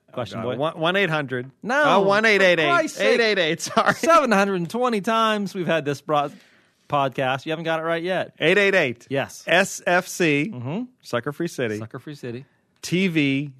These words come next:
Speaker 2: T M.
Speaker 1: Yes. T V Talk Machine. How hard is that? If, if I'm wrong, call me, call me about this one about the two guys, one black and white, trying to solve crimes to get into heaven. I think it was G versus E.
Speaker 2: All right. Next question
Speaker 1: Next
Speaker 2: is from
Speaker 1: question.
Speaker 2: Steve in Arlington, Virginia.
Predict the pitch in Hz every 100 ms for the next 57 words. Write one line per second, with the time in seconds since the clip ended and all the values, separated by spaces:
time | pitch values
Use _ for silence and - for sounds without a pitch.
0 | - - 151 147 120 104 - 120 104 -
1 | _ - 113 120 107 95 - 110 131 156
2 | 165 160 143 120 - _ _ - - 143
3 | 160 170 190 190 175 196 202 202 196 208
4 | 196 156 143 139 - 139 123 117 117 -
5 | 131 120 113 113 131 131 113 117 113 110
6 | - 120 120 110 - 127 123 - 117 104
7 | 107 104 104 104 101 - _ _ - 196
8 | 190 139 131 135 127 113 95 92 - _
9 | _ _ _ _ _ _ _ _ _ _
10 | _ - 120 113 120 156 - 147 107 120
11 | 120 - 135 117 - - 170 190 220 226
12 | 127 - 175 202 208 208 208 202 190 165
13 | 175 185 95